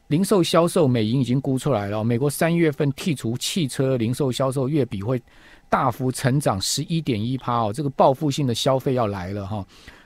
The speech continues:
那周五呢是中国大陆第一季的G D P哦，以及，呃，大陆的三月规模以上工业企业利润增加值。好，还有呢，三月欧元区的C P I，美国三月的新屋开工跟四月份的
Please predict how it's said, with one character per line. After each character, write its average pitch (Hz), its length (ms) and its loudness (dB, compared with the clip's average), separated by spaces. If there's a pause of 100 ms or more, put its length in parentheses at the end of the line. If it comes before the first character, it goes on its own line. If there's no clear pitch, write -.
那 170 140 0
周 202 240 4
五 156 180 4
呢 143 240 0
是 151 160 -2
中 160 160 0
国 135 80 2
大 143 140 2
陆 143 120 2
第 143 160 -2
一 143 40 0
季 143 120 -2
的 113 120 2
G 127 160 -4
D 127 160 -2
P 120 260 -4
哦， 107 240 -4
以 123 80 -4
及， 139 260 -2 (420)
呃， 123 200 -2
大 160 160 4
陆 156 160 4
的 127 340 4
三 151 240 2
月 156 80 2
规 156 160 2
模 143 160 2
以 113 60 -2
上 135 180 0
工 135 220 0
业 123 440 2
企 139 420 -4
业 127 260 -2
利 139 140 -2
润 131 320 -2
增 127 200 0
加 120 220 2
值。 95 420 -8 (360)
好， 120 200 0
还 160 140 2
有 147 100 4
呢， 135 200 0
三 147 240 0
月 156 120 2
欧 147 180 0
元 123 180 0
区 135 200 -4
的 131 80 0
C 127 240 -4
P 131 200 -4
I， 123 320 0 (260)
美 123 120 0
国 135 120 0
三 143 220 0
月 151 60 0
的 135 80 0
新 135 240 0
屋 139 100 0
开 135 200 0
工 135 180 0
跟 135 180 0
四 139 300 -4
月 139 180 0
份 113 300 -2
的 104 240 -6